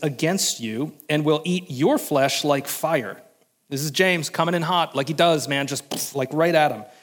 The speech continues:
"You have stored up treasure." You have, really, the, the word there is, like, you have treasured these things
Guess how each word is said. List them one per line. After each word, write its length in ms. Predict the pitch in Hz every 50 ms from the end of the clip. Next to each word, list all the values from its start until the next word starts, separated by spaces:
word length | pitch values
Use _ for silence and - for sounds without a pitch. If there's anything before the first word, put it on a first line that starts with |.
| _ _ _ _ _ _ -
"You 120 | 170 185
have 120 | 175 160 170
stored 460 | - - - - 233 247 254 240 208
up 180 | 202 208 196
treasure." 420 | - - - - 196 190 170 147 127
You 120 | 127 147
have, 140 | 165 156 - - - - _ _ -
really, 240 | 170 185 254 277
the, 140 | 190 - - - 139 -
the 100 | - 151
word 200 | 143 180 226 220
there 80 | 170 170
is, 80 | 147
like, 220 | 147 135 123 - 170
you 80 | 190
have 160 | 180 165 -
treasured 580 | - - - - - 196 208 170 151 175 156 131
these 340 | 123 156 156 135 - - -
things 380 | 175 156 147 147 131 - -